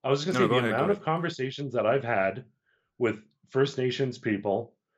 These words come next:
Speaker 1: who are heartbroken, and they are literally, like, brought to tears just talking about it. Some of them have been, frankly, fed lies that hundreds of millions of people were, uh, First Nations people were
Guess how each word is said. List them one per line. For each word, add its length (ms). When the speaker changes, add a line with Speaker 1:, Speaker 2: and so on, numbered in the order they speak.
Speaker 1:
who 120
are 140
heartbroken, 880
and 220
they 120
are 360
literally, 420
like, 160
brought 360
to 120
tears 400
just 260
talking 300
about 200
it. 80
Some 280
of 80
them 140
have 160
been, 300
frankly, 420
fed 260
lies 500
that 260
hundreds 360
of 140
millions 320
of 80
people 260
were, 680
uh, 40
First 200
Nations 360
people 280
were 320